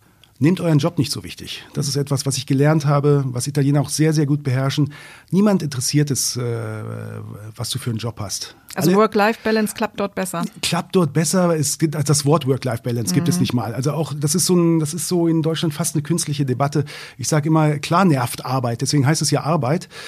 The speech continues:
Speaker 1: Äh, Italiener können das wahnsinnig gut trennen, nehmen die Probleme nicht mit nach Hause. Ähm, m-, wollen nicht um jeden Preis Karriere machen, sondern achten sehr, sehr genau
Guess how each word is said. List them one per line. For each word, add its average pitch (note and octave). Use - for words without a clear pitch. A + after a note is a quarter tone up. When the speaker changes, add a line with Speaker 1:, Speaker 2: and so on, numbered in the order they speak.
Speaker 1:
Äh, C3+
Italiener D3+
können F3+
das D3
wahnsinnig F#3
gut D#3+
trennen, F3
nehmen D#3+
die C#3+
Probleme D3
nicht F3
mit F3+
nach D3
Hause. D3+
Ähm, C3
m-, D3
wollen F#3+
nicht G3
um D#3+
jeden F3+
Preis E3+
Karriere D#3
machen, D#3
sondern C#3
achten D3
sehr, D3+
sehr D3
genau C3+